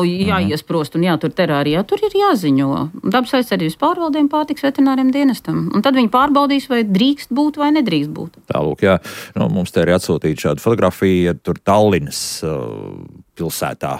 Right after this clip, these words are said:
Speaker 1: šādas, uh, urnas ir domātas suņiem. Nekāds īpaši specifisks, acīm redzot, augšā ir tur, kur tie maisiņi atrodas,
Speaker 2: Mhm.
Speaker 1: un lejā tur var izmest nekas tāds, jā, nu, tādi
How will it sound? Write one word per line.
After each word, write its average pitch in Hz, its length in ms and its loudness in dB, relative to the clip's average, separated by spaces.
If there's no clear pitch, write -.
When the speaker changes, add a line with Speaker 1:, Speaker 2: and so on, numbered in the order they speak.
Speaker 1:
šādas, - 720 -4
uh, 71 240 -4
urnas 87 380 0
ir 73 160 0
domātas 80 500 2
suņiem. 113 460 4
Nekāds - 460 0
īpaši 131 320 -2
specifisks, - 680 -4
acīm 120 280 2
redzot, 107 200 4
augšā 95 440 2
ir 87 120 -2
tur, 98 160 -2
kur - 120 -2
tie 95 140 0
maisiņi 131 420 0
atrodas, 113 320 0
Speaker 2:
Mhm. 101 80 0
Speaker 1:
un 104 80 2
lejā 101 200 2
tur 87 120 -6
var 95 100 0
izmest 92 340 -2
nekas - 220 -10
tāds, - 300 -2
jā, - 100 -6
nu, 71 100 -6
tādi - 340 -6